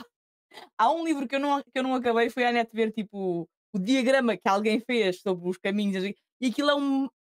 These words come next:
é uma cena enorme. Eu nunca, nunca na minha vida eu ia ter conseguido acabar esta bodega.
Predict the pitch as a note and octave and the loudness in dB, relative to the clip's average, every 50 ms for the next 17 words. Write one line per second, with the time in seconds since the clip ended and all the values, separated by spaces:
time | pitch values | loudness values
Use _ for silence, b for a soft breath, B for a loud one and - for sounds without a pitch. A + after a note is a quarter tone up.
0 | - - C4+ C#4+ C#4 C#4 C#4 D4+ - - - C#4+ C4+ B3+ B3 B3+ B3+ A#3+ A#3+ A#3+ | -2 0 0 2 2 2 2 0 0 -2 0 0 2 2 2 2 4 4 4 4
1 | B3 B3 B3 A#3+ A3+ F#3 D#3+ - _ _ - E3+ E3 - F#3 F#3+ G3+ G#3 G#3+ G3+ | 2 2 0 0 -2 -4 -6 -10 _ _ -8 -8 -6 -4 -2 0 0 0 0 0
2 | A#3+ - _ - G3+ A#3 B3+ A#3+ D4 A#3 A#3 A#3 G#3+ G#3+ F#3 G#3 G#3+ G3 A3 A3 | -2 -4 _ -2 0 0 2 2 0 0 2 0 0 0 -2 -4 -4 -2 -2 -2
3 | A3+ A3+ A3 - A3 A3 A3 G#3+ G#3+ _ G3 G3 G3+ F#3+ G#3+ - _ _ _ _ | -2 -4 -2 -2 -2 -2 -2 -6 -6 _ -10 -10 -10 -10 -12 -18 _ _ _ _
4 | _ _ - - - G#3+ G3+ G#3 G#3 G#3 A#3+ - _ - A#3+ A#3+ G#3+ A3+ G#3 G#3+ | _ _ -12 -4 -2 0 2 2 2 2 0 -4 _ -2 0 0 0 0 0 2
5 | G#3+ G#3+ G#3+ G#3 A3 A#3 B3+ | 0 0 0 -2 -4 -8 -8